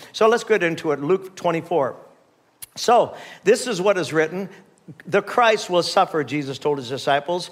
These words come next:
"and rise from the dead on the third day," which he did. "And repentance," and I want you to see this, "repentance and forgiveness of sins will be preached in the name, in the na-, in his name to all nations,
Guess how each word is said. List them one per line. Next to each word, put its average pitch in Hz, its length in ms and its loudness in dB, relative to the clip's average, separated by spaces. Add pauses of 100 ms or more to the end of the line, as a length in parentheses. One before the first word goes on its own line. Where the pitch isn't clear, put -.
(240)
"and 180 240 2
rise 202 320 4
from 180 180 -6
the 156 60 2
dead 139 300 2
on 143 140 -2
the 151 80 0
third 151 320 0
day," 127 200 0
which 143 200 -4
he 147 100 -4
did. 127 300 -2 (320)
"And 202 200 2
repentance," 269 800 -2
and 175 100 -2
I 170 100 2
want 180 160 0
you 160 40 -8
to - 60 -10
see 196 100 -2
this, 147 220 -2 (180)
"repentance 269 800 0
and 185 240 -2
forgiveness 214 640 -2
of 156 140 -4
sins 190 400 -2
will 175 140 2
be 160 120 -2
preached 180 600 -2 (260)
in 233 220 4
the 208 100 4
name, 196 440 2 (100)
in 226 320 0
the 226 80 2
na-, 185 180 0 (220)
in 196 160 2
his 196 260 2
name 175 200 0
to 175 120 -2
all 156 180 4
nations, 143 480 -4